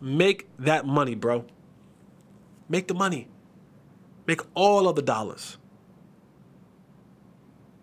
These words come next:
Make all of the bread that you can. But what you're slowly finding out is you're becoming the villain. And while I say you'll never win,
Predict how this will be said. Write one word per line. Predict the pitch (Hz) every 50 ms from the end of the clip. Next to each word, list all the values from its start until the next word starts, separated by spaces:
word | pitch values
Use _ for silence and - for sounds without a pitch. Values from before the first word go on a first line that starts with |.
| - - -
Make | 160 160 - - - - - -
all | 190 214 226 233 233 220 196 -
of | - 196 196 175 165
the | 180
bread | 147 135 160 180 185 180
that | 156 151 - -
you | 180 170
can. | - - 135 113 98 - - - - - - - _ - - - - - - - - - - - - - _ _ _ - - - - - - - - - - - - - - - - - - _ - - - - _ - - - - - - - - - - - -
But | - 147 143
what | 139 190 214 214 -
you're | 254
slowly | 220 - - 226 247 247 254 254 208
finding | 240 - 233 226 226 226 220
out | 220 214 208 196
is | 175 165 160 - - -
you're | 131 120 147 175 196
becoming | 190 220 214 214 - 202 190 185 185 175
the | 156 151
villain. | 131 120 147 139 110 92 - - - - - - - - _ - - - - - _ - - - - - - - - _ - _ - - - - - - - - - - - - - - _ - -
And | - 156 151
while | 165 185 208 220 202
I | 202 208 196
say | - - - 233 233 226
you'll | 220 196 185 175 160
never | 151 147 156 170 196 226 247 262
win, | 254 240 240 175 - - -